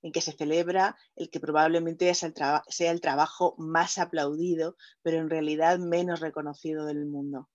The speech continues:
la maternidad. Desde hace una década, el tema de la maternidad ha dejado de ser una excepción en la literatura y el cine,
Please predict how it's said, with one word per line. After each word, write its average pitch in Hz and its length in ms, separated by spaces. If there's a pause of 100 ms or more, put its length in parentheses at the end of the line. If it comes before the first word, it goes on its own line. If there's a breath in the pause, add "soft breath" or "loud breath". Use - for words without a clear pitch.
(100)
la 151 100
maternidad. 143 640 (840 loud breath)
Desde 175 180
hace 185 120
una 185 160
década, 208 380
el 190 120
tema 165 240
de 160 60
la 156 80
maternidad 151 580
ha 170 80
dejado 160 360
de 160 100
ser 165 200
una 151 120
excepción 180 680
en 180 80
la 160 80
literatura 156 540
y 165 80
el 156 100
cine, 180 360